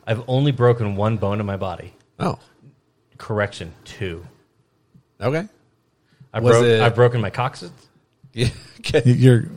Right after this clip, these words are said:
Speaker 3: your
Speaker 2: Your
Speaker 3: what?
Speaker 2: what?
Speaker 1: My coccyx, whatever it is, the tailbone.
Speaker 3: Okay.
Speaker 2: Yeah.
Speaker 1: That sucked.
Speaker 2: Like
Speaker 1: Um, I
Speaker 2: grandma?
Speaker 1: did that. I had video of that. I wish I could still have the video of that.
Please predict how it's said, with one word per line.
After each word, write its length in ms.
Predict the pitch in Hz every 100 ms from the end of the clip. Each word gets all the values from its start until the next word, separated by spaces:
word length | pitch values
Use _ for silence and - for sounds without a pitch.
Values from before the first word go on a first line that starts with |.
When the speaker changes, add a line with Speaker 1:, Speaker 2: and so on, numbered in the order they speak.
| 113
Speaker 3:
your 100 | 101
Speaker 2:
Your 80 | 98
Speaker 3:
what? 240 | 147 214 -
Speaker 2:
what? 120 | -
Speaker 1:
My 40 |
coccyx, 640 | - 113 123 - 165 -
whatever 320 | - 101 110 131
it 80 |
is, 100 | 156
the 80 | 151
tailbone. 460 | 107 131 151 202 220 _ -
Speaker 3:
Okay. 180 | 147 -
Speaker 2:
Yeah. 180 | 165 90 - -
Speaker 1:
That 180 | 135 -
sucked. 380 | 131 143 - - -
Speaker 2:
Like 80 | 117
Speaker 1:
Um, 100 | 113
I 60 | 120
Speaker 2:
grandma? 100 | 127
Speaker 1:
did 120 | 160 143
that. 180 | 143
I 80 | 135
had 240 | 123 139 107
video 360 | 110 107 92
of 80 | 85
that. 180 | 87 -
I 40 | 107
wish 400 | 98 110 110 110
I 80 |
could 200 | 113 -
still 160 | - 101
have 120 | 92
the 60 | 92
video 180 | 95 90
of 80 | 90
that. 160 | 87